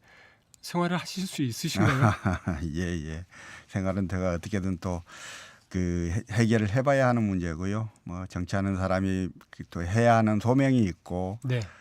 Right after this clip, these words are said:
Speaker 2: 그 소명에 따른 뭐 여러 가지 또 부수적인
Speaker 1: 음.
Speaker 2: 어, 효과나 뭐 이런 것들은 또 따로 고민을 좀 해봐야 될 것 같습니다.
Speaker 1: 네, 알겠습니다. 어, 여순 사건 특별법 개정안이 국회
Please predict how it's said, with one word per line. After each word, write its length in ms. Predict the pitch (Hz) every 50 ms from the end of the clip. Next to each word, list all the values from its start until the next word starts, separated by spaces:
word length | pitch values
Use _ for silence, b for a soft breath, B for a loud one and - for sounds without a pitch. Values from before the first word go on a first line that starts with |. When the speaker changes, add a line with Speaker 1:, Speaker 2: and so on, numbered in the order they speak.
| B B B
Speaker 2:
그 880 | - - 90 90 90 87 85 85 87 85 85 85 82 80 82 82 82 80
소명에 440 | - 104 120 120 120 123 120 117 113
따른 300 | 110 - 110 110 110 110 104
뭐 140 | 98 92 92
여러 160 | 95 92 98
가지 180 | 95 95 95 87 -
또 120 | 98 87
부수적인 760 | - - 90 85 - 85 98 95 92 95 98 92 92 90 92 -
Speaker 1:
음. 420 | 131 123 113 113 113 117 120 120 120
Speaker 2:
어, 200 | - 76 76 78 76 76 80 80 82 92
효과나 480 | 98 - - - 87 87 90 92 90
뭐 140 | 90 87 87
이런 200 | 85 82 92 90
것들은 340 | 85 85 - - - - 78 -
또 80 | 90
따로 260 | 87 - 92 95 - 92
고민을 400 | - - 76 82 85 87 90 90
좀 140 | 92 92 90
해봐야 320 | 95 110 135 135 135 131
될 120 | 123 113 107
것 140 | - 104 95
같습니다. 460 | 82 67 - - - 85 85 85 95 -
Speaker 1:
네, 220 | 131 117 113 101 - - _ _
알겠습니다. 580 | - 104 101 95 98 - - - - - - - - B B B B B B B B B -
어, 380 | 151 139 143 139 139 139 139 156 285 247
여순 260 | 175 180 180 - 226 214
사건 300 | 214 214 - 233 220 -
특별법 460 | 220 - - 254 226 - 233 202 -
개정안이 720 | - 170 165 185 190 190 185 180 175 175 170 165 165 175 -
국회 720 | - - 160 - - 180 180 180 175 170 170 170 170 190